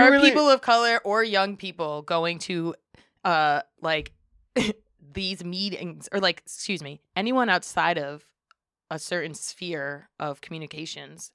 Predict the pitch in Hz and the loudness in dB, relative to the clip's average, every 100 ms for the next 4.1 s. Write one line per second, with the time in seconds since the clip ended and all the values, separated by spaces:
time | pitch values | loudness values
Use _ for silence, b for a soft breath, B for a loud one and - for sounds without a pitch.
0 | _ _ _ _ _ 170 190 190 180 170 | _ _ _ _ _ -4 -2 -2 0 0
1 | 170 156 - 165 185 160 139 156 _ _ | 0 -4 -6 -6 -6 -8 -12 -20 _ _
2 | - 160 147 151 147 147 151 147 147 131 | -10 -8 -4 -4 -4 -4 -8 -10 -12 -14
3 | 147 170 - - 151 - - - 135 - | -16 -20 -20 -12 -10 -8 -10 -12 -12 -14
4 | 190 | -18